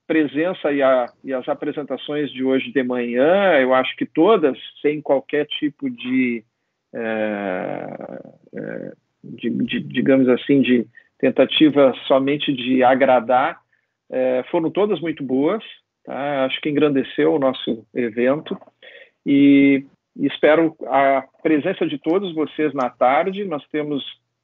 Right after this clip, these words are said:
três dias muito intensivos de atividade, né? E de noite também,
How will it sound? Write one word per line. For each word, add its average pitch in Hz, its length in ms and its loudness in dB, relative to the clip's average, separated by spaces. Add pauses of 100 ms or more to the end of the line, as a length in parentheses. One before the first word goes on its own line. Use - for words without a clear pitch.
três 165 320 2
dias 151 340 -2 (120)
muito 175 400 2 (180)
intensivos 135 840 2
de 127 160 -4
atividade, 120 840 -2 (300)
né? 120 260 -8 (400)
E 147 100 4
de 208 120 4
noite 165 320 4
também, 170 480 0